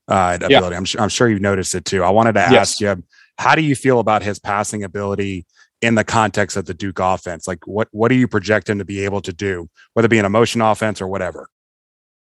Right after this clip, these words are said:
Speaker 2: No, that's a great evaluation on your part. Yes, he is a tremendous pra-, passer for a big man. And that was something that, I, along with that jump shot, that was my second biggest takeaway at hoop ball from him was his passing ability. He is a guy that can step out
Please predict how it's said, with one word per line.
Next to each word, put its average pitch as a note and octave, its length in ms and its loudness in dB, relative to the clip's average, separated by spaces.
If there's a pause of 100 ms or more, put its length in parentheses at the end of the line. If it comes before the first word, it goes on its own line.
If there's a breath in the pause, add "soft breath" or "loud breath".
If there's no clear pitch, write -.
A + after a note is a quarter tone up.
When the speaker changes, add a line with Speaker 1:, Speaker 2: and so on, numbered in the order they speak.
(120)
Speaker 2:
No, D#3 180 8
that's C#3+ 200 0
a D3+ 40 0
great C3+ 220 2
evaluation A#2+ 560 0
on A2 60 -12
your A2 100 -10
part. G#2 220 -4
Yes, A2+ 240 0
he C3+ 120 0
is A2+ 120 -2
a G#2+ 80 -4
tremendous A#2 580 0
pra-, G#2+ 300 2 (160)
passer A2 300 0
for A2+ 180 0
a G#2+ 40 -2
big A#2 200 -2
man. A2+ 220 0
And G#2+ 100 -4
that A#2+ 80 4
was A#2+ 160 0
something A#2 340 -2
that, A2 220 2 (100)
I, A#2 160 2 (380)
along D3 300 4
with C3+ 160 -2
that B2 180 -2
jump B2+ 200 -8
shot, B2+ 360 -4
that C3 80 4
was B2+ 180 -2
my B2+ 80 -4
second A#2+ 320 -4
biggest A2 300 -4
takeaway A2 380 2
at G#2+ 120 0
hoop G#2+ 220 -8
ball G#2+ 200 0
from G#2 200 -2
him G2+ 180 -4 (360)
was A#2+ 180 4
his B2+ 160 0
passing A2 380 -2
ability. G#2 400 -2
He A#2+ 140 6
is A2+ 100 4
a A#2+ 60 2
guy A2+ 240 4
that A2+ 200 0
can A2 140 -12
step A#2+ 340 -2
out A2 240 2